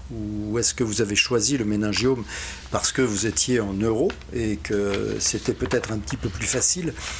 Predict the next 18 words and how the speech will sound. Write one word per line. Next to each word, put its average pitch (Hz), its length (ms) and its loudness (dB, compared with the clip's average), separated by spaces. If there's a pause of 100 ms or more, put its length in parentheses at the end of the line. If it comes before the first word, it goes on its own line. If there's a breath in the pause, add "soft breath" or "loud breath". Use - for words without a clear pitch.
(280 loud breath)
euh, 107 520 0
avec 120 240 -2
la 110 80 2
neurologie, 107 800 2
avec - 220 0
le 110 80 2
méningiome, 113 540 4
parce - 160 -4
que 101 80 -2
c'est - 240 0
une, 110 160 -2
euh, 98 320 0
maladie 101 580 0
qui - 320 -2
est, - 220 -4
euh, 95 760 0
assez - 220 0
limitée ? 104 480 0